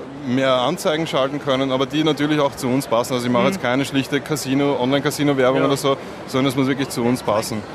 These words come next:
Speaker 2: Mhm.
Speaker 1: Und, äh,
Speaker 2: Macht ihr selber ab und zu, also organisiert ihr irgendwas für eure Leser? Also irgendwelche, gibt's, äh, Community-Treffen oder macht ihr Ausflüge zu irgendwelchen großen Veranstaltungen gemeinsam oder so?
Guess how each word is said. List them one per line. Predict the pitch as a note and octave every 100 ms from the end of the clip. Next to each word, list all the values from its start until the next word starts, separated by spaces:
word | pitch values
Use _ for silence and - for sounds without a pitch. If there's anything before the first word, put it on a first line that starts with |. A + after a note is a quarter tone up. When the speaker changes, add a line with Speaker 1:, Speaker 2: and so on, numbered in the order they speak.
| F3
Speaker 2:
Mhm. | F#3+ C4 - A#2
Speaker 1:
Und, | A#2 A#2 A#2 A#2 A#2 A2+ -
äh, | A#2+ A#2 A2+ A#2 A#2 - - - - - - D#3+
Speaker 2:
Macht | D#3+ -
ihr | G3+
selber | G3+ G3 G#3
ab | F#3
und | G#3+ G3+
zu, | G3+ G3
also | F#3 G3
organisiert | F#3 G3 F#3+ A3+ -
ihr | A#3
irgendwas | A3 A3 A3+ -
für | A3
eure | F#3 F#3+ G3+
Leser? | F#3+ G3 A3
Also | F3+ F3+
irgendwelche, | F3+ F3+ E3 E3+ E3 E3
gibt's, | F3 -
äh, | F3 E3 D#3+ -
Community-Treffen | F#3 G3 G#3 G#3 F3 F3 F3 F#3+
oder | E3+ D#3 D#3
macht | D#3 D3 E3
ihr |
Ausflüge | D#3+ E3 F#3 F3+ E3+
zu | F3+ E3 D#3+ - - -
irgendwelchen | F3 E3+ D#3+ F3
großen | E3 F3 G3
Veranstaltungen | F#3 E3+ F3 F#3+ F3 F3+ F#3
gemeinsam | F3+ E3+ E3+ F3+
oder | E3 D3+
so? | D3+